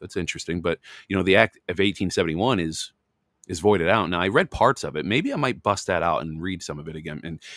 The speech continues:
and explain again why, what the Act of eighteen seventy-one really was and w-,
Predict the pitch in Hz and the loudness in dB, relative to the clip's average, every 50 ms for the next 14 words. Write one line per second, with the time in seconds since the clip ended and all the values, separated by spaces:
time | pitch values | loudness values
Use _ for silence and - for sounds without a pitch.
0 | - - - 95 92 87 - - - - - - 107 107 107 113 113 113 110 98 | -8 -4 -2 0 0 0 0 -2 -2 -4 -4 -4 -2 -2 0 0 0 0 0 -2
1 | 80 - - 98 95 98 95 90 87 85 - _ _ _ _ _ _ _ _ _ | -4 -4 -2 -2 0 0 0 -2 -4 -6 -10 _ _ _ _ _ _ _ _ _
2 | _ _ _ _ - - 78 82 87 95 101 104 104 104 101 104 - - 92 110 | _ _ _ _ -14 -4 0 2 4 4 4 4 4 2 0 -2 -2 -2 0 0
3 | - - 98 92 - 95 82 95 98 - - 90 82 - 101 87 82 80 76 73 | 0 0 -4 -4 -4 -4 -4 -4 -4 -4 -6 -8 -6 -6 -6 -6 -6 -6 -8 -8
4 | 76 73 78 92 104 92 78 76 80 95 120 127 107 90 85 90 92 95 - 95 | -10 -8 -6 -4 -4 -4 -4 -4 -2 2 2 4 4 2 0 -2 -4 -4 -4 -4
5 | 92 92 92 90 80 - _ _ _ _ _ _ _ _ _ _ _ _ _ _ | -2 -2 -2 -4 -6 -10 _ _ _ _ _ _ _ _ _ _ _ _ _ _
6 | _ _ _ _ _ - 82 85 90 | _ _ _ _ _ -12 -12 -10 -10